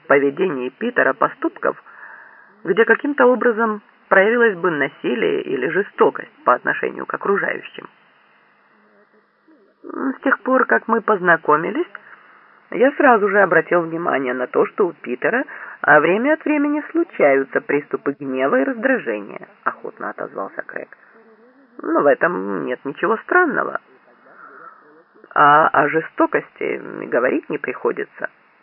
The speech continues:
Ума не приложу, зачем только ему понадобилось накидываться на вас". "А расскажите, пожалуйста, поподробнее о Питере.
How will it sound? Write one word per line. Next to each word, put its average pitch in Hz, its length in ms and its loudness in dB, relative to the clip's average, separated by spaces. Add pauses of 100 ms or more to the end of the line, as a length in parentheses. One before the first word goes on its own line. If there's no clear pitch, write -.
(760)
Ума 208 220 0
не 135 120 -8
приложу, 123 420 0
зачем 120 340 -6
только 254 240 -4
ему 262 160 -2
понадобилось 220 680 2 (300)
накидываться 127 720 -4
на 123 160 -4
вас". - 220 -10 (1800)
"А 147 320 -4
расскажите, 180 580 2
пожалуйста, 202 560 0 (400)
поподробнее 156 840 2
о - 160 -2
Питере. - 500 -10